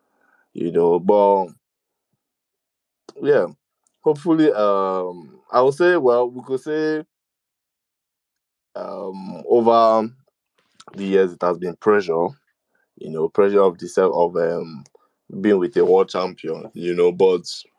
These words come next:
with him, um, coming into a new team, a new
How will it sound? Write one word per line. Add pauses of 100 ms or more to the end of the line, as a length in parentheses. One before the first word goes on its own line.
(1200)
with
him,
um, (1080)
coming
into
a
new
team,
a
new